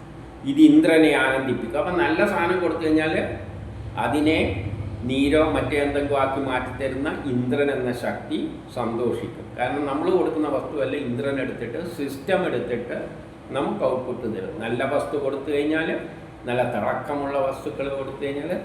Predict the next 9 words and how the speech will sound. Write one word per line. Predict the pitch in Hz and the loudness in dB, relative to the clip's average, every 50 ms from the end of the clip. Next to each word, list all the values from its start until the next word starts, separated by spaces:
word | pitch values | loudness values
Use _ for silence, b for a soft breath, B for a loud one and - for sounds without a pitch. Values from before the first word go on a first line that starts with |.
| - - - - - - 110 | -10 -12 -14 -14 -10 -6 -4
നല്ല | 110 107 107 110 110 123 127 123 | -2 -2 0 0 0 2 2 2
ഭക്ഷണം, | 120 113 - - 123 120 - - 120 | 2 0 0 -2 -4 -4 -4 -4 -2
ഫ്രഷ് | 123 127 127 127 131 - - - 143 | 0 2 2 2 0 -4 -4 0 0
ആയിട്ടുള്ള | 131 127 123 123 127 120 123 117 107 101 | 2 2 0 0 -2 -2 0 0 0 0
സാധനം | 110 107 107 107 110 113 110 107 107 | 0 0 0 0 0 -2 -2 -4 -2
നമുക്ക് | 104 107 104 - - 165 214 330 - - - - - - - - - - - 104 113 | -2 -4 -4 -4 -6 -6 -4 -6 -6 -10 -12 -12 -12 -14 -14 -14 -12 -4 0 0 2
ഔട്ട്പുട്ടായിട്ട് | 120 117 113 - 123 110 - 110 104 104 110 107 107 135 147 - - - - - - - - - | 2 0 0 -2 -2 -2 2 2 2 2 2 0 0 -2 -2 -2 -2 -6 -8 -10 -12 -8 -4 -4
കിട്ടും. | 107 - - - - - - - - - - - - - - - - - - - - - - - - - - - - - - - - - - - - - - - - 151 | -2 -2 -2 -4 -6 -6 -6 -10 -12 -14 -14 -14 -14 -14 -14 -14 -14 -14 -14 -16 -16 -16 -16 -16 -16 -16 -16 -16 -16 -16 -16 -16 -16 -16 -16 -16 -16 -16 -12 -4 2 6
വായുവിനെയും | 143 143 143 156 175 185 180 175 175 170 165 160 156 | 8 10 10 10 10 8 8 8 8 8 8 8 6